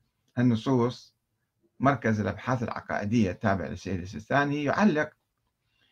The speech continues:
يقول: "ومن هنا تبين أن علماءنا نصوا أن حديث الدار متواتر عندنا،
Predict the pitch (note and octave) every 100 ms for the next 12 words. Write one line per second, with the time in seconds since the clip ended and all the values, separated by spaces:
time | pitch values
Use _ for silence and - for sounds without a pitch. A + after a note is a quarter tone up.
0 | _ _ - D#3+ F#3 G#3 G#3 G#3+ A3 A#3
1 | G3+ F#3+ G3 F#3 E3+ F#3 C3 G2+ G#2+ A2
2 | _ _ - C3 C#3 - C#3 C3 D#3+ D#3+
3 | - G#2 F#2+ G2+ B2 - _ - C3 D#3
4 | - - G#2+ G#2 A2+ - _ _ _ _
5 | C3+ D3 A2+ F2 A#2 A#2+ C#3 A2 G#2 B2+
6 | C#3 C#3+ C#3+ - _ _ _ - - _
7 | - C#3+ B2+ C#3+ F3 A3 A3 A3+ G3 -
8 | D3+ C#3 A#2+ G#2 F#2